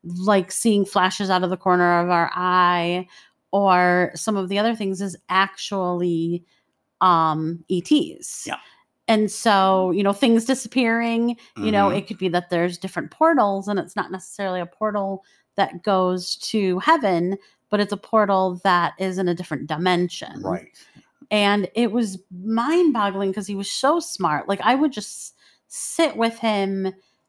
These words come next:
Speaker 1: and listen to him. He was also an amazing remote viewer.
Speaker 2: Yes.
Speaker 1: Which means that he could use his, I don't know if you'd say your soul and spirit,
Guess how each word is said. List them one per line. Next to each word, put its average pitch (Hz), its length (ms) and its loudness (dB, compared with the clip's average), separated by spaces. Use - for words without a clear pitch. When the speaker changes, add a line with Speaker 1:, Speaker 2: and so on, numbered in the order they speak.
Speaker 1:
and 196 300 0
listen 262 400 2
to 190 100 -2
him. 165 100 2
He 196 140 -2
was 202 200 -4
also 240 440 2
an 208 100 4
amazing 196 600 2
remote 175 480 2
viewer. 175 580 -2
Speaker 2:
Yes. - 500 -10
Speaker 1:
Which 214 920 -2
means 214 600 4
that 175 400 0
he 226 320 -4
could 220 240 -4
use 196 560 -2
his, 185 840 -4
I 170 80 -8
don't 165 80 -6
know 160 180 -4
if 170 140 -6
you'd 180 160 -4
say 196 220 4
your 185 160 6
soul 208 420 4
and 190 140 6
spirit, 240 580 0